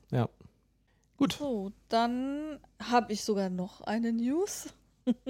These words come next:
Speaker 2: Ähm, weil ich, äh, es gebackt habe, bin ich natürlich im Informationsverteiler drin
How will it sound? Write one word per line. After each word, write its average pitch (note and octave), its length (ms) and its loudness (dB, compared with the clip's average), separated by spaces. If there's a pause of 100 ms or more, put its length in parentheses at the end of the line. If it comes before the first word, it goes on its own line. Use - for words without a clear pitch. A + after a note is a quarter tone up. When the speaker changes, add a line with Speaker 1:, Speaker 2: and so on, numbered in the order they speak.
(920)
Speaker 2:
Ähm, A3 520 4
weil G#3+ 520 2
ich, - 580 -4
äh, G3+ 360 2
es - 180 -4
gebackt G#3 480 0
habe, C#4+ 380 2
bin A#3+ 160 0
ich A#3+ 140 -4
natürlich A3 360 -2
im G#3+ 80 -4
Informationsverteiler B3 1160 -2
drin C4+ 340 -2